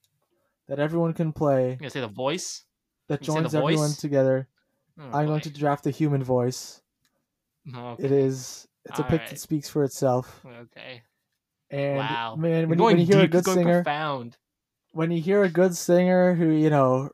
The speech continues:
Speaker 1: really nails a piece or a song, there, there's really nothing like it. Uh, it's, it's arguably the most authentic musical sound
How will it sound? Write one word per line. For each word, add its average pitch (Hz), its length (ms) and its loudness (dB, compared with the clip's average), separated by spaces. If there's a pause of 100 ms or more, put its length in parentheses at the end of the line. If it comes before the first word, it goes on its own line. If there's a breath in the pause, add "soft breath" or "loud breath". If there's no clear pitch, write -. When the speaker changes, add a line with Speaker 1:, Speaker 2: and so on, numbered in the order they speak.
Speaker 1:
really 147 460 -2
nails 139 340 -2
a 139 80 -2
piece 147 380 -4
or 139 120 0
a 131 60 -2
song, 135 380 -4
there, 135 120 -2
there's 131 260 -6
really 143 180 0
nothing 139 300 -2
like 127 260 -4
it. 113 160 -8 (380)
Uh, 127 200 -6
it's, - 200 -20 (300)
it's - 140 -14
arguably 160 500 0
the 151 80 0
most 147 420 0 (300)
authentic 175 640 -2
musical 156 420 -4
sound 135 560 -6